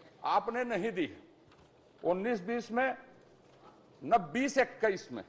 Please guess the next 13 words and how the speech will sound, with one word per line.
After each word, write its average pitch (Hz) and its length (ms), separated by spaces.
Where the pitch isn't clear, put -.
चारों 214 260
किस्त 240 340
नहीं 240 340
दी 240 140
है। 190 280
ये 247 160
चारों 240 440
किस्त 262 360
नहीं 247 340
देने 247 260
के 240 200
कारण 240 400
और 269 500